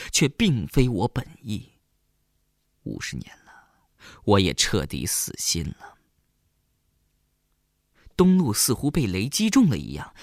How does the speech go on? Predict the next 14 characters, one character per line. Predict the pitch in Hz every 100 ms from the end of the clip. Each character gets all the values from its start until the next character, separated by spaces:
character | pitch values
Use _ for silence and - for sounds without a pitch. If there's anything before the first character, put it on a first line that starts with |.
| -
呆 | - 160
若 | 156 147
木 | 139 175 131
鸡 | 190
地 | 160
站 | - 160 -
在 | -
那 | -
儿。 | - _ _ _ _ _ _ _ _ _ _ _ _
“你， | 202 165 - - _ _ _ _ _ _ _ _ _ _ -
你 | 160
是 | 131 -
阿 | - 220
强 | - - 127 135